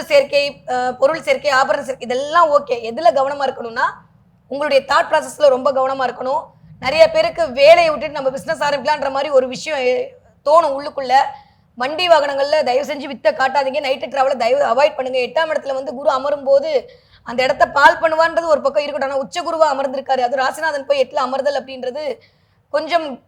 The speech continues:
ஆ, உங்களை நீங்க கவனிச்சுக்க வேண்டிய ஒரு விஷயம் தான். கழிவுகள் போறக்கூடிய இடம், கான்ஸ்டிபியூஷன் ப்ராப்ளம் அடிக்கடி வரும், வயிறு பிரச்சனை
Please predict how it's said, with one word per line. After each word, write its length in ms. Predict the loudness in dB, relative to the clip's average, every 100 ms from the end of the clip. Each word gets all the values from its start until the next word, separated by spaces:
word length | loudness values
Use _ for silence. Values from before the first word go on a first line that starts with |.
| -14
ஆ, 60 | -10 -10 -6 -4
உங்களை 180 | -2 0
நீங்க 140 | 0 0
கவனிச்சுக்க 360 | 0 -2 0 2 2
வேண்டிய 240 | 0 2 4
ஒரு 80 | 2
விஷயம் 240 | -2 -6 -8
தான். 100 | -4
கழிவுகள் 420 | -4 -2 -2 2
போறக்கூடிய 460 | 2 2 0 -4 -2
இடம், 180 | -2 -4 -4
கான்ஸ்டிபியூஷன் 560 | -4 -4 -8 -8 -8 -2
ப்ராப்ளம் 260 | 0 0
அடிக்கடி 260 | -2 -6 -4
வரும், 240 | -4 -4 -6 -12 _ _ 0
வயிறு 260 | 2 0 -2
பிரச்சனை 300 | -4 -4